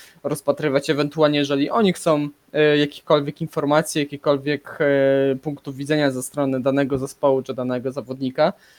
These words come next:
no to wtedy oni by, że tak powiem, wywoływali. Oczywiście przed incydentem, przed zaczęciem rozpatrywania daniego, danego incydentu albo po, jakieś komunikaty, jakieś tutaj odwoływania i tak dalej, jak najbardziej, ale nie w trakcie, no bo tutaj zacznie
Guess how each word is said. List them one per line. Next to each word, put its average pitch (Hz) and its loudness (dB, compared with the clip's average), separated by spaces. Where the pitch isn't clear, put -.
no 160 0
to 160 2
wtedy 160 2
oni 170 2
by, 151 0
że 160 -4
tak 156 -2
powiem, 147 -4
wywoływali. 151 2
Oczywiście 147 0
przed 175 6
incydentem, 170 2
przed 156 -2
zaczęciem 160 0
rozpatrywania 160 0
daniego, 156 2
danego 156 2
incydentu 156 -2
albo 143 2
po, 165 4
jakieś 156 -4
komunikaty, 160 2
jakieś 151 -2
tutaj 147 0
odwoływania 151 -2
i 151 -4
tak 156 -10
dalej, 147 0
jak 151 0
najbardziej, 156 2
ale 156 2
nie 165 2
w - -10
trakcie, 160 2
no 135 -2
bo 139 -6
tutaj 143 2
zacznie 147 0